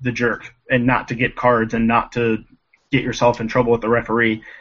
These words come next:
Uh, so Dallas maybe had a reason to behave more, th-, more so than the normal, like, "I don't want to get a red card because that's bad,"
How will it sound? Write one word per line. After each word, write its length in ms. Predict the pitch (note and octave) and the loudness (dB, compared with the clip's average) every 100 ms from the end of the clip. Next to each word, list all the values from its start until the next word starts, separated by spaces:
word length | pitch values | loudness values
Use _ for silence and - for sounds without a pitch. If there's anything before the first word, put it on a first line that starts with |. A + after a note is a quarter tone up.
| - B2 | -6 2
Uh, 360 | B2 A#2+ A2+ | 6 6 2
so 200 | - C#3+ | 2 2
Dallas 360 | C#3+ C#3+ C#3+ C3+ | 4 4 4 4
maybe 200 | C#3 C3+ | 4 6
had 160 | C3 | 4
a 80 | B2 | 2
reason 400 | A2+ B2+ C#3+ D#3 | 2 2 4 2
to 100 | D3 | 2
behave 540 | C#3+ C#3 D3+ E3 D#3 - | 2 2 2 0 -4 -2
more, 340 | C3+ C#3 D3 | 2 4 4
th-, 120 | C#3+ | 0
more 200 | F#3 A3+ | 2 2
so 220 | - E3+ | 4 4
than 160 | D3 C#3 | 4 4
the 100 | C3 | 4
normal, 380 | C3 C3+ C3+ B2+ | 4 4 4 4
like, 200 | B2 - | 2 0
"I 140 | C3 C3 | -2 0
don't 180 | C3 | 0
want 220 | C3 C3 B2+ | 2 0 0
to 60 | |
get 120 | A#2+ | -6
a 40 | A2 | -2
red 200 | C3+ C3 | -2 -2
card 200 | A#2+ A2+ | -4 -4
because 220 | A2+ A#2 | -4 -4
that's 180 | A2 - | -6 -2
bad," 360 | B2+ A2 G#2 | 0 2 -2